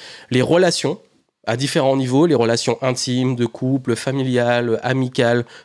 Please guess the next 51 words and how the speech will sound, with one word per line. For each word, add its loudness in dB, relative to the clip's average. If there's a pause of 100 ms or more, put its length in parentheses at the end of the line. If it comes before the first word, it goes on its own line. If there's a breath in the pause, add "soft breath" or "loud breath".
professionnelles, 0
donc -6
tout -6
ce -6
qui 0
est 4
relations. 0 (600 loud breath)
Euh, 4
l'aspect 2
contribution, 0 (100)
à -2
quel 0
point 0
on 4
sent -2
qu'on -2
a -2 (180)
un 0
rôle 2
et -2
qu'on 0
est -4
utile -4
dans 0
la 0
société. -8 (380 loud breath)
Ce -2
sont 2
les 2
points 0
principaux. -6 (640 loud breath)
Et 2
ces -2
points-là, 2
il 0
est 4
important, 0
là, 0
en 0
début -4
d'année, 0
de -8
vous -6
demander, 0
cette -4
année, 2
c'est -4
quoi 0
peut-être -6
le 0
point 0